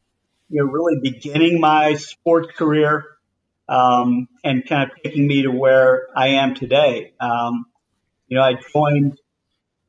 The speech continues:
the, uh, the Durham Bulls in, uh, the fall of ninety-seven. Uh, that was a,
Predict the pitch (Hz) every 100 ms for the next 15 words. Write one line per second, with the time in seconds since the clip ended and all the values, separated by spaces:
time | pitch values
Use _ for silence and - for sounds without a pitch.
0 | - 131 131 127 123 120 120 - 131 139
1 | 147 147 139 143 139 139 135 135 131 -
2 | - 143 139 131 131 131 123 127 _ _
3 | _ 123 120 120 123 - _ - 131 -
4 | 170 170 156 143 143 147 143 131 - 156
5 | 123 123 117 123 _ _ _ _ _ _
6 | _ 120 117 117 135 143 143 - 139 135
7 | 127 131 127